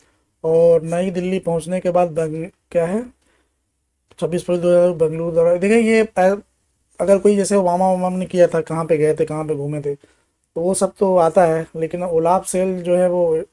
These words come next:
उतना important मुझे लग नहीं रहा है। फिर भी ये गए थे बेंगलुरु, तो देख लीजिए। वर्तमान भूमिका जर्मन चांसलर में श्री सोल्ज की यह पहली भारत यात्रा थी और उल्लेखनीय कि इससे पूर्व वर्ष दो हज़ार बारह में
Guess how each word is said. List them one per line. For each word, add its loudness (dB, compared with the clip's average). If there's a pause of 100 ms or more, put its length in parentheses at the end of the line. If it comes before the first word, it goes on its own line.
उतना -6
important -6 (220)
मुझे -2
लग -2
नहीं -6
रहा -8
है। -14 (880)
फिर -2
भी -2
ये 0
गए 2
थे 0 (1000)
बेंगलुरु, -6
तो -2
देख -2
लीजिए। -6 (640)
वर्तमान 2
भूमिका 2
जर्मन 0
चांसलर 2
में 2
श्री -2
सोल्ज -2
की -4
यह 2
पहली 2
भारत 0
यात्रा 2
थी -4 (2500)
और 6
उल्लेखनीय 4
कि 2
इससे 0
पूर्व 2
वर्ष 6
दो 2
हज़ार 8
बारह 4
में 0